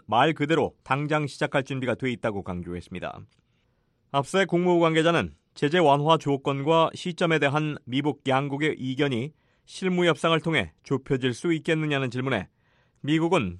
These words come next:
트럼프 대통령과 김정은 위원장이 한 약속을 향해 동시적이고 평행적인 진전을 이루기 위해 북한과의 건설적인 논의에 관여할 준비가 돼 있다는 기존 입장을 재확인했습니다. 그러면서 우리는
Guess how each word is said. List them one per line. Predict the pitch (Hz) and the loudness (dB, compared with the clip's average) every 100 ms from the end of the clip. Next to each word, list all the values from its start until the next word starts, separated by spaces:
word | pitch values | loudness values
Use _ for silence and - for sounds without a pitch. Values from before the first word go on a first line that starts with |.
| - | -6
트럼프 | 180 165 160 | -2 0 2
대통령과 | 156 156 147 143 160 160 - | 0 0 -4 0 2 2 2
김정은 | - 151 156 160 160 | -2 -2 0 0 0
위원장이 | 156 151 156 151 | 0 0 0 0
한 | 151 | 0
약속을 | 139 120 151 139 127 | -2 -2 -4 -2 -2
향해 | 127 143 139 - _ _ _ | -2 -2 -4 -8 _ _ _
동시적이고 | 139 156 - 165 156 120 82 _ | -2 -2 0 -2 2 0 0 _
평행적인 | 175 175 170 165 160 160 | -4 -2 0 0 0 -2
진전을 | 147 143 143 139 135 107 | -2 -2 0 0 0 0
이루기 | 123 113 123 | -4 -4 -4
위해 | 123 101 127 - _ _ _ | -2 -2 -4 -12 _ _ _
북한과의 | - 117 110 151 | -8 -6 0 0
건설적인 | 160 151 151 143 151 147 | 0 0 0 -2 -2 -2
논의에 | 131 135 143 | -2 -2 -2
관여할 | 135 123 131 127 | -2 -4 -2 -2
준비가 | 123 123 113 117 | -4 -10 -4 -4
돼 | 120 110 | -4 -6
있다는 | 90 95 110 135 127 _ _ | -6 -6 -4 -4 -10 _ _
기존 | - 113 147 | -12 -4 -2
입장을 | 139 131 151 165 | -4 -4 -2 -2
재확인했습니다. | - 104 95 92 90 87 107 92 82 - _ _ _ _ _ _ _ _ _ | -2 -6 -6 -8 -8 -10 -8 -4 -4 -6 _ _ _ _ _ _ _ _ _
그러면서 | 147 156 156 139 185 180 | -4 0 0 2 2 2
우리는 | 143 156 175 101 | 0 0 0 -2